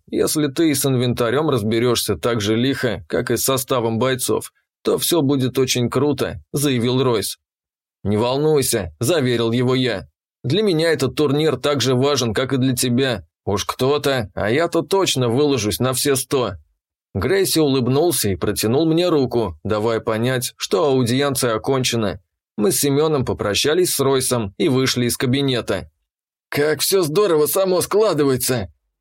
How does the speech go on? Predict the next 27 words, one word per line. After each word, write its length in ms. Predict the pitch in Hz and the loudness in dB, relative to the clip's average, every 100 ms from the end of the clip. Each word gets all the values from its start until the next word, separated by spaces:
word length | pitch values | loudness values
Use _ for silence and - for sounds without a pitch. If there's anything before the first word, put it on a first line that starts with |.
| - | -8
Сема 440 | - 233 175 147 | 0 2 2 2
аж 120 | 127 | 0
подпрыгнул 640 | - 143 - 147 170 139 120 | 0 -2 0 0 2 2 0
на 80 | |
ходу 340 | 117 139 135 147 | 0 0 2 2
от 140 | 147 | 2
радости. 640 | 156 139 123 - 120 101 95 _ _ _ _ - | 0 2 0 0 -2 -4 -8 _ _ _ _ -6
«Даже 360 | 107 180 202 | 0 2 2
Грейси 540 | 233 240 254 202 151 156 | 0 2 2 2 2 0
идет 260 | 170 160 | 2 0
на 160 | 165 190 | 0 0
все 200 | - 202 | 2 2
наши 300 | 160 147 185 | 2 2 2
условия!» 640 | 190 190 196 143 135 98 - _ _ _ _ _ _ | 2 2 2 2 0 -2 -10 _ _ _ _ _ _
«Ну, 220 | - 110 175 | -4 0 2
во-первых, 720 | 180 151 151 180 160 139 - | 0 0 0 2 2 0 -4
складывается 760 | - - 165 185 143 139 127 135 | -10 -2 0 2 2 0 0 0
оно 160 | 147 | 0
не 160 | 160 143 | 2 0
то, 200 | 127 196 | 2 0
чтобы 340 | - 143 143 | 2 0 0
прямо 280 | 131 170 156 | 0 0 0
само», 540 | 143 147 147 202 147 90 - | 0 0 2 2 0 -4 -6
мягко 380 | 135 139 107 120 | -2 -2 -2 -2
напомнил 520 | 123 123 131 123 120 | 0 0 0 2 2
ему 240 | 131 135 | 2 2
я. 340 | 139 131 104 | 0 0 -2